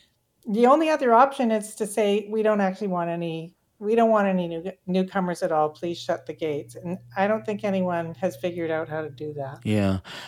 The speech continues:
Speaker 2: Uh, I just wanna switch, uh, switch a little bit just to talk a little bit about Sinnock. Uh, that's, of course, the property on Squamish land, uh, on the, uh,
Speaker 1: Mm-hmm.
Speaker 2: south side of the Broad Street Bridge.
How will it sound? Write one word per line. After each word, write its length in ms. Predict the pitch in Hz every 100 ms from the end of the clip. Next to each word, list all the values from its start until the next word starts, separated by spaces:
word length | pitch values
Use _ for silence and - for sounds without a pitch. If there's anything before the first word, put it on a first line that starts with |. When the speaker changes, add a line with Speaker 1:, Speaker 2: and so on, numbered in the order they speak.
| -
Speaker 2:
Uh, 300 | 151 147 143
I 80 | 160
just 160 | 170 -
wanna 100 | 156
switch, 380 | - 156 - -
uh, 500 | 117 107 98 104 -
switch 260 | 98 151 143
a 60 |
little 160 | 135 131
bit 140 | 113
just 180 | 110 139
to 80 | -
talk 240 | 117 104
a 40 | -
little 120 | 131
bit 100 | 131
about 220 | 104 92
Sinnock. 600 | - 120 101 95 104 -
Uh, 40 | 90
that's, 320 | 98 - -
of 100 | 87
course, 320 | - 101 92
the 100 | -
property 400 | - 92 92 92
on 220 | 90 110
Squamish 480 | - 101 92 90 -
land, 300 | 92 90 90 - - - -
uh, 280 | - 92 87
on 160 | 87 87
the, 220 | 87 85
uh, 200 | 85 85
Speaker 1:
Mm-hmm. 140 | 85 190
Speaker 2:
south 380 | 202 185 117
side 240 | - 113 101
of 20 |
the 60 | 90
Broad 280 | 92 90
Street 280 | 87 - 90
Bridge. 280 | - 95